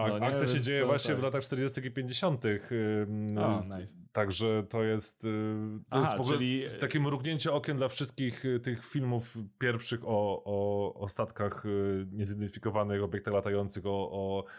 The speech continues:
Speaker 1: zielonych ludzikach. Nawet w ogóle jest tak, że on się oburza strasznie, Krypto, jak do niego mówią: „O, że to jest zielony ufoludek”. On mówi: „Nie jestem zielony, jestem szary”. E, <laughs> więc, więc naprawdę mechanika gry jest fajna, jest taka strzelanka.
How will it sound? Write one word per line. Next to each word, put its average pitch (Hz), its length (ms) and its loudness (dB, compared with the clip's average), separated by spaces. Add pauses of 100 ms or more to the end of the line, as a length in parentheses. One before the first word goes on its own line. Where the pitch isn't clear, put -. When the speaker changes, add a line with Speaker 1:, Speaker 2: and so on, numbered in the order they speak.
(160)
Speaker 1:
zielonych 113 340 2
ludzikach. 107 420 0
Nawet 127 280 0
w 110 60 -6
ogóle 113 200 0
jest 110 160 0
tak, 110 160 0
że 107 220 0 (300)
on 113 120 2
się 120 120 0
oburza 113 420 2
strasznie, 101 420 -2
Krypto, 104 340 -2
jak 104 140 2
do 104 60 -2
niego 104 200 -2
mówią: 107 300 0
„O, 135 180 2
że 117 100 -4
to 120 120 -2
jest 101 120 0
zielony 120 240 2
ufoludek”. 113 440 0
On 90 120 0
mówi: 92 160 -4
„Nie 104 100 0
jestem 113 260 -2
zielony, 110 280 2
jestem 92 240 -2
szary”. 78 300 0 (760)
E, 90 280 2
<laughs> 101 240 2
więc, 113 360 2
więc 110 200 0
naprawdę 107 340 2
mechanika 160 420 0
gry 151 140 2
jest 120 160 0
fajna, 117 240 2
jest 123 200 -2
taka 117 180 -2
strzelanka. 113 640 0